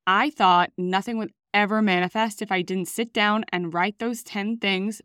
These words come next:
before I started every single day. And when I skipped that, I often felt like the whole day was ruined. I'd have to start manifesting again tomorrow.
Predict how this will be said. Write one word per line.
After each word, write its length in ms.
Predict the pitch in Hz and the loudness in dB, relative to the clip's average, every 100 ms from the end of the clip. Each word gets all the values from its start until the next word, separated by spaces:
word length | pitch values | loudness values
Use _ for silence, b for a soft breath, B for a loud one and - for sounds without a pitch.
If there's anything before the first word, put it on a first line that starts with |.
| 175 | -10
before 380 | 196 - 190 | -8 -4 -2
I 80 | 185 | -2
started 400 | 190 185 175 180 - | -2 -4 -2 -2 -2
every 320 | 175 160 175 | -4 -4 -6
single 320 | 180 165 156 | -6 -6 -6
day. 420 | - 57 - 180 _ _ _ _ _ _ _ _ | -6 -8 -10 -16 _ _ _ _ _ _ _ _
And 120 | 190 202 | -4 -2
when 100 | 196 | -2
I 60 | |
skipped 400 | 175 - - - | -4 -4 -6 0
that, 320 | 180 180 175 - | 4 6 4 2
I 100 | 180 | 0
often 280 | 185 196 180 | -2 -4 -4
felt 220 | 185 - | -2 -2
like 220 | 175 - | -4 -4
the 60 | 175 | -12
whole 220 | - 170 | -8 -8
day 160 | 160 | -6
was 240 | 139 92 - | -8 -10 -10
ruined. 560 | 190 285 277 285 269 | -4 -2 -2 0 0
I'd 120 | 190 170 | -2 -6
have 140 | 180 | -10
to 80 | 180 | -10
start 260 | - 180 180 | -8 -6 -4
manifesting 600 | 175 170 175 170 - 170 | -4 -4 -6 -8 -8 -8
again 300 | 156 160 139 | -6 -8 -10
tomorrow. 880 | - 175 233 254 254 247 247 247 | -8 -2 2 2 4 4 2 0